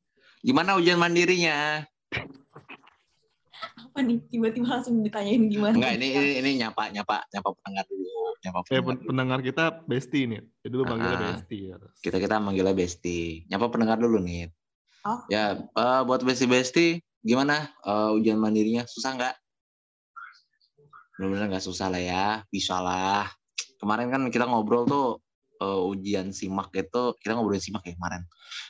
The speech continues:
Speaker 1: Eh, simak itu kan, eh, ada beberapa mata pelajaran yang justru katanya lebih mudah.
Speaker 3: Hmm.
Speaker 1: Lebih mudah daripada U T B K, gitu. Terutama katanya sih soal bahasa Indonesianya.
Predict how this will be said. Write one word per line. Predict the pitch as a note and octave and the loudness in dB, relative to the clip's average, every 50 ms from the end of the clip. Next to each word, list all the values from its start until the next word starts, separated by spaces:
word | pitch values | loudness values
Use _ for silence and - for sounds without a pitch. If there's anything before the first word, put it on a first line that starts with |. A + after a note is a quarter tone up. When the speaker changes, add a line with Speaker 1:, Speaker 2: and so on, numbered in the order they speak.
| _ - | _ -4
Speaker 1:
Eh, | - F#2 F2+ F#2 F#2 F2+ F#2 F#2 F2 - | -2 0 2 4 4 6 6 4 4 4
simak | - F#2+ F#2+ F#2+ - | 4 4 4 2 2
itu | - - A2+ | 2 2 4
kan, | A#2 A2+ A2+ - - _ _ _ - | 4 4 4 2 -4 _ _ _ -2
eh, | G#2 F#2+ F#2 F#2 F#2 F#2 F#2 F2+ F#2 F#2 - - - | 2 2 4 4 4 2 2 2 2 2 0 -2 -4
ada | - F#2+ F#2+ G2 F#2+ | -6 -4 -2 0 0
beberapa | G2 F#2+ F#2 E2+ F#2 F#2 F2+ - - F#2+ F#2 F#2 F#2 F#2 F#2 F#2 F#2 F#2 - | 0 0 0 0 0 0 -2 0 0 0 2 2 2 2 2 2 2 0 0
mata | F#2+ F#2+ - - - | -2 -4 -4 -4 -6
pelajaran | - F2 F#2 F2+ - - - G2+ G#2 G2+ | -4 -4 -4 -4 -2 -2 -2 0 0 0
yang | G2 F#2 F#2 F#2+ | -2 -2 -2 -2
justru | F#2+ A2 C3 B2 - - B3+ C#4 B3+ E3+ D#3+ F#3+ A3+ A#3 A3+ | 0 0 0 0 2 4 6 8 8 8 8 6 4 2 0
katanya | - F#2+ F#2+ - F#2+ G2 F2+ F2+ G2 A#2+ C#3+ D#3+ D#3+ E3+ F3 F3 - _ _ _ _ _ _ _ _ | -4 -8 -6 -4 -4 -4 -2 -2 -2 -2 0 0 0 0 -2 -2 -4 _ _ _ _ _ _ _ _
lebih | - A#2 B2 B2+ C3+ C3 D3 | 2 2 4 4 4 4 4
mudah. | E3+ D#3 C#3+ A#2 - - - _ _ _ _ - - - - - - - - | 4 2 0 -2 -4 -10 -18 _ _ _ _ -20 -20 -20 -20 -20 -20 -12 -8
Speaker 3:
Hmm. | B2+ A#2 A2 G#2+ A2 - _ _ _ _ _ _ - | -8 -6 -6 -8 -10 -16 _ _ _ _ _ _ -10
Speaker 1:
Lebih | - - A2 A2 | -4 0 0 2
mudah | A2 A2+ A2 B2+ C3+ | 2 2 2 2 0
daripada | B2 A2+ G#2 G#2+ G#2+ - G#2+ G#2 G2 G2+ A2+ A#2 A#2+ A#2 A#2 A#2 B2 - _ - | 0 0 0 0 0 0 -2 -4 -4 -4 -4 -4 -2 -2 -4 -4 -6 -8 _ -14
U | A2+ | -8
T | G#2 A2+ | -6 -4
B | G#2 G#2 G2+ E2+ | -2 -2 -4 -4
K, | - E2+ D#2+ - - _ _ _ - | -4 -8 -8 -10 -12 _ _ _ -20
gitu. | - _ _ - _ _ | -20 _ _ -20 _ _
Terutama | - - G2 G2 - G#2 G#2 G#2 G#2+ B2 C3 B2+ C3 - | -2 0 0 2 2 2 0 2 2 2 2 0 0 -2
katanya | - A#2 - G2 G2+ G#2+ A2+ | -2 -4 -2 -2 0 0 0
sih | A#2 - C3+ B2+ B2+ A#2+ | 2 2 2 2 2 0
soal | - - F#2+ D#2+ F2+ G2 F#2+ | -2 -2 0 0 2 2 2
bahasa | G2 F2+ F2 E2 F#2 F#2 | 0 -2 -4 -4 -4 -4
Indonesianya. | F#2 F#2+ F2+ - - G2 F#2+ F2 E2+ | -4 -4 -4 -4 -4 -4 -6 -6 -10